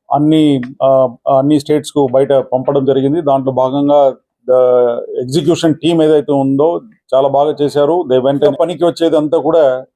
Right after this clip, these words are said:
uh, ఈ నేరాలు ఏదైతే జరుగుతుందో ఆ హౌస్ బ్రేకింగ్ కానీ, uh, uh, చిన్న చిన్న థెఫ్ట్స్ ఏదైతే జరుగుతుందో అదన్నీ కూడా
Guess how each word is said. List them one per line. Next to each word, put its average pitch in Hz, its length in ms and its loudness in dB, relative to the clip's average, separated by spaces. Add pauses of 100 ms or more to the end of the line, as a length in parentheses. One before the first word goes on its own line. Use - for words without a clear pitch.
(160)
uh, 135 80 4
ఈ 131 220 -2
నేరాలు 160 420 2
ఏదైతే 147 320 0
జరుగుతుందో 139 420 0
ఆ 127 200 0
హౌస్ 139 300 -2
బ్రేకింగ్ 139 400 -2
కానీ, 139 380 -2 (160)
uh, 131 380 2
uh, 131 300 0 (120)
చిన్న 143 120 0
చిన్న 135 300 0
థెఫ్ట్స్ - 600 -6
ఏదైతే 143 400 2
జరుగుతుందో 135 380 0
అదన్నీ 143 380 0
కూడా 143 380 0